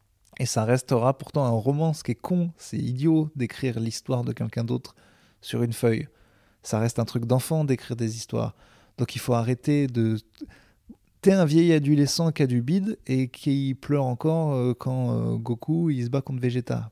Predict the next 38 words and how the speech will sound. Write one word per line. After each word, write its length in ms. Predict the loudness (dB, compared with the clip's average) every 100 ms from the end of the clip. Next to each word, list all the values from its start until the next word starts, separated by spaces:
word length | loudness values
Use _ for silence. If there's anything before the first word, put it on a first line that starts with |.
| -4
Bon, 240 | -2 -4 -8 _ _ _ _ -4
alors, 300 | -2 -2 _ _ _ _ _ _
même 480 | 2 4 4 2 -2
si 380 | -2 -4 -4 -4
l'histoire, 580 | -4 -4 -4 -2 0 2
au 80 | 4
lieu 160 | 4
d'avoir 320 | 4 2 2 0
des 80 |
blagues 260 | 2 2 2
à 60 | -2
la 100 | -2
con, 340 | -4 -4 -4 -8 _ _ _ _ _ _ _ _
euh, 180 | -2 -2 0
elle 120 | 0
est 60 |
super 340 | 0 -2 -2 -2
sérieuse 440 | -2 2 2 0
et 20 |
qu'à 140 | -2 -4
la 100 | -4
fin, 140 | -4
on 80 | -6
croit 180 | -4 -4
vraiment 240 | -2 -4
que 120 | -2
Goku, 320 | -2 -2 0 -2
il 80 |
va 120 | 0 -2
mourir 400 | 0 0 0 -2
et 80 |
puis 180 | -4 -10
que 120 | -8
voilà, 320 | -4 -2 -2 -2
c'est 160 | -4
un 80 | -4
peu 160 | -2 -4
dramatique, 580 | -2 -4 -4 -6 -6